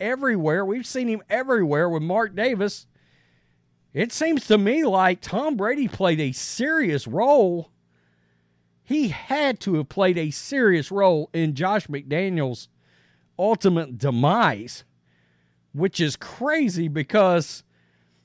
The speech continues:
I figured one of the big connections was Tom Brady and Josh McDaniels, and Brady screwed him? <laughs> I mean, I, I, you know, I'm just talking out loud, but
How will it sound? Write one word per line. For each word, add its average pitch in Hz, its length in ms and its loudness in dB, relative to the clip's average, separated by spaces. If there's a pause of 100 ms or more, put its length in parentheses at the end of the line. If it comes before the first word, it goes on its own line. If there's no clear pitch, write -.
(480)
I 247 200 -6
figured 277 600 0
one 214 240 0
of 208 100 0
the 185 120 2
big 202 300 -2
connections 196 1120 0
was 190 260 2
Tom 214 440 -2
Brady 220 360 0
and 202 160 -4
Josh 208 380 -2
McDaniels, 214 960 -2 (720)
and 147 280 -2
Brady 190 560 0 (220)
screwed 175 420 -2
him? 349 240 -2 (100)
<laughs> 143 120 -6
I 233 80 0
mean, 233 280 -2
I, 170 180 -10 (180)
I, 185 200 0 (560)
you 208 120 -4
know, 269 200 0
I'm 262 180 -2
just 262 240 -6
talking 247 380 0
out 247 220 -2
loud, 254 440 2
but 196 240 0